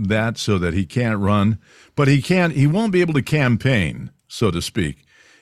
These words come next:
if they threw him in prison. Um, but again, you know, there have been other leaders in other parts, uh,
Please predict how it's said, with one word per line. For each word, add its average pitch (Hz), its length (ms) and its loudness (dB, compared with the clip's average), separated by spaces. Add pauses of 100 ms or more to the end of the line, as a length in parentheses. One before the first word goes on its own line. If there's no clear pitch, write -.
if 117 160 2
they 101 180 2
threw 139 220 0
him 113 100 2
in 92 120 -2
prison. 78 480 -6 (400)
Um, 95 540 0 (340)
but 120 160 2
again, 190 600 2 (280)
you 135 160 2
know, 151 240 4
there 143 160 4
have 175 120 2
been 165 120 2
other 156 280 2
leaders 147 420 2
in 127 80 2
other 135 280 2
parts, - 460 -4 (480)
uh, 107 580 2